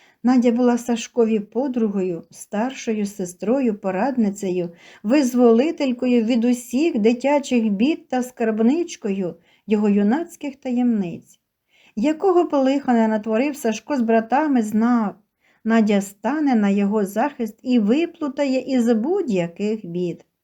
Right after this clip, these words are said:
Тепер, коли він зовсім подорослішав, Надя знала, що Сашко віддячить їй тим самим. Які би проблеми не спіткали сім'ю,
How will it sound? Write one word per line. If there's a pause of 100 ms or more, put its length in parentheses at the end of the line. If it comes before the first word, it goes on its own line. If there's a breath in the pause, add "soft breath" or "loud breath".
(240)
Тепер, (500 soft breath)
коли
він
зовсім
подорослішав,
Надя
знала, (440)
що
Сашко
віддячить
їй
тим
самим. (720 soft breath)
Які
би
проблеми
не
спіткали
сім'ю,